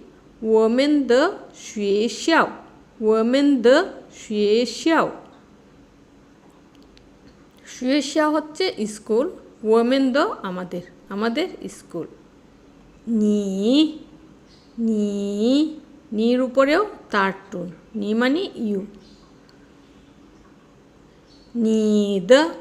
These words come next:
সেম ওয়েতে করবো সবগুলো। নি the, the যুক্ত করেছি, পসেসিভ হয়েছে। নি the তোমার।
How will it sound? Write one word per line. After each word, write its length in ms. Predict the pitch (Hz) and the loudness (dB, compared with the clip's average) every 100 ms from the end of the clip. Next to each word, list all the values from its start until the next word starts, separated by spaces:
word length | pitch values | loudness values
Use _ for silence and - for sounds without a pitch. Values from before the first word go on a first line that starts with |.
| - - - | -18 -20 -20
সেম 580 | - - - 285 311 262 | -18 -6 0 2 4 4
ওয়েতে 300 | 220 208 214 | 4 4 2
করবো 320 | 208 185 180 | -2 -6 -6
সবগুলো। 500 | 185 190 170 - 170 - - - - - | -6 -6 -8 -8 -8 -10 -20 -20 -18 -6
নি 680 | 220 226 226 220 208 202 185 | 0 4 4 4 2 0 4
the, 200 | 262 311 - - 202 | 4 4 -2 -14 -4
the 160 | 214 226 | 0 0
যুক্ত 260 | 208 220 233 | -2 -2 0
করেছি, 540 | 240 247 254 339 427 - - - - | 2 2 0 0 0 -2 -16 -20 -8
পসেসিভ 420 | 220 214 220 226 220 | -6 -4 -4 -6 -2
হয়েছে। 500 | 214 208 208 285 381 392 - - - | 0 0 0 -2 -2 -4 -16 -20 -6
নি 500 | 220 226 226 220 208 202 | 0 4 4 4 2 2
the 200 | 285 427 - - - - | 0 -2 -8 -20 -16 -8
তোমার। 280 | 185 175 | -8 -8